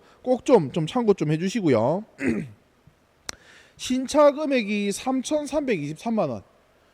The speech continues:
어, 거의 뭐 천구백, 뭐 이, 뭐 이천만 원 가까이 할인이 지금, 어, 저 거품이 좀 빠진 차량인데, 어, 신차 금액 대비하면 또 요 부분이 또 너무나도 또 메리트 있지 않을까라는 생각이 들고요.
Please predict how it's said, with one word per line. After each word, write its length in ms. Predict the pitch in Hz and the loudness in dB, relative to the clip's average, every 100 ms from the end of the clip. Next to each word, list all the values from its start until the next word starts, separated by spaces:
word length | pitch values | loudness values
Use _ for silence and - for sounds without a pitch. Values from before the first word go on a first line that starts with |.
| _ | _
어, 100 | 120 | -14
거의 300 | 113 131 156 | -10 -4 -2
뭐 100 | 196 | -2
천구백, 640 | 180 - 254 233 214 214 139 | -2 -4 -4 -4 2 2 2
뭐 80 | 135 | -2
이, 80 | 139 - | -4 -8
뭐 160 | 143 | -4
이천만 340 | 139 - 262 294 | 0 0 2 2
원 100 | 233 | 0
가까이 420 | 160 226 202 170 | -4 -2 0 0
할인이 360 | - 233 226 185 | -2 -4 -4 -4
지금, 300 | 170 160 139 _ _ _ - | -4 -6 -8 _ _ _ -4
어, 240 | 120 131 - _ - | -2 -2 -6 _ -8
저 120 | 143 135 - 151 | -8 -8 -14 0
거품이 380 | 202 247 202 | 0 2 0
좀 140 | 175 160 | 0 0
빠진 280 | 202 240 269 | 0 -2 -4
차량인데, 720 | 254 247 190 170 202 175 120 - _ - _ - | 0 0 0 2 2 0 -2 -12 _ -20 _ -10
어, 80 | |
신차 380 | 143 240 240 285 | -4 -2 0 0
금액 240 | 277 302 262 | 0 -2 -4
대비하면 500 | 151 147 214 226 165 | -2 0 0 0 -2
또 180 | 156 131 | -2 0
요 100 | 143 | 0
부분이 560 | 208 185 147 147 202 220 | 0 0 -2 -2 -2 -2
또 100 | 139 | -2
너무나도 760 | 127 131 170 180 123 127 185 208 | 0 0 2 2 2 0 -2 -4
또 80 | 117 | -2
메리트 260 | 123 139 | -2 0
있지 240 | 143 165 180 | -2 0 0
않을까라는 920 | 156 123 101 92 120 139 127 120 120 | 0 -2 -6 -6 -4 -2 -2 -4 -4
생각이 440 | 165 156 139 113 | -4 -2 -2 -2
들고요. 380 | - 185 190 | -4 -2 0